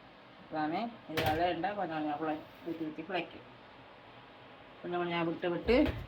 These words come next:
இப்படி இந்த இதால தான் நான் குழைக்கிறேன். நான் இப்படி இப்படி சேர்த்து சேர்த்து இப்படி இது ரெண்டு குழைக்காது. இடியப்பத்துக்கு கொஞ்சம் தண்ணி சுட வேண்டாம்.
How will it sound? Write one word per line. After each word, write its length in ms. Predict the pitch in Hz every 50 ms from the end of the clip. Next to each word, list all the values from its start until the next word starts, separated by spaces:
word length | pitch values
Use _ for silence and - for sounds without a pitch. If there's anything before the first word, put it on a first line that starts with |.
| -
இப்படி 260 | 180 170 170 180 180
இந்த 200 | 185 175 170 180 180 175 - - - - - 160
இதால 320 | 165 175 170 170 165 165 175
தான் 160 | 208 233 247 - - - - - - - - - - -
நான் 260 | 240 - 160 165 160 -
குழைக்கிறேன். 480 | 190 196 196 170 - - 180 165 156 156
நான் 120 | 147 156
இப்படி 220 | 165 160 170 156 165
இப்படி 240 | 165 160 - 110 - - - - - - - - - - - - - - - - - - - - - - - - - - - - - -
சேர்த்து 280 | - 190 190 - - 175 160 -
சேர்த்து 340 | 170 170 165 165 - 202 214 247 240 - - - - - -
இப்படி 200 | 165 151 156 156
இது 140 | 165 165 165
ரெண்டு 280 | 170 170 165 165 - -
குழைக்காது. 460 | - 180 170 165 - - - - - - - - - - - - - - - - - - - - - -
இடியப்பத்துக்கு 680 | 170 175 185 202 208 208 214 214 208 214 226 220 254 269 277 262 262 - - - - - - - - -
கொஞ்சம் 280 | 185 175 175 170 170 170
தண்ணி 220 | 170 175 180 185 170 170
சுட 160 | - 170 160 165 160
வேண்டாம். 360 | 170 165 175 233 254 277 277